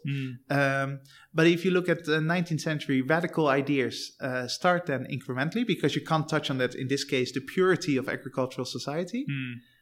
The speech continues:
Speaker 2: Um, how long is that process before,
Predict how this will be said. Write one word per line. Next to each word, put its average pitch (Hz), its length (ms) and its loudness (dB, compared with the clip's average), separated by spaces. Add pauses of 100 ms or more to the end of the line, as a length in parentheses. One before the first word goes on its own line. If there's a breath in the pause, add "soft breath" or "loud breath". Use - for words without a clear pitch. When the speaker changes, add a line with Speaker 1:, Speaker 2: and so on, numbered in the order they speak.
(240 loud breath)
Speaker 2:
Um, 156 500 -2 (760)
how 190 240 4
long 208 240 6
is 180 140 0
that - 180 -2
process 180 420 0
before, 160 1080 0